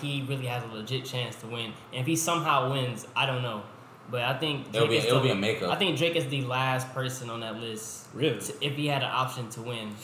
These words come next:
Speaker 1: And I think after Call Me If You Get Lost, you got The Off Season, then I'm putting Donna, then I'm putting King's Disease, and then I'm putting Drake.
Speaker 3: See, I mean, for me,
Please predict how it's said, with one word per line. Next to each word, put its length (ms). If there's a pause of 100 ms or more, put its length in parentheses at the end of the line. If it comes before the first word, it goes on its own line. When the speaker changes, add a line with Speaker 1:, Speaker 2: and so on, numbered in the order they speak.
(320)
Speaker 1:
And 100
I 80
think 280
after 420
Call 180
Me 140
If 80
You 60
Get 120
Lost, 320
you 60
got 240
The 60
Off 280
Season, 420 (380)
then 100
I'm 140
putting 220
Donna, 300
then 120
I'm 60
putting 220
King's 340
Disease, 380
and 100
then 120
I'm 80
putting 280 (260)
Drake. 180 (580)
Speaker 3:
See, 480
I 80
mean, 480 (480)
for 140
me, 500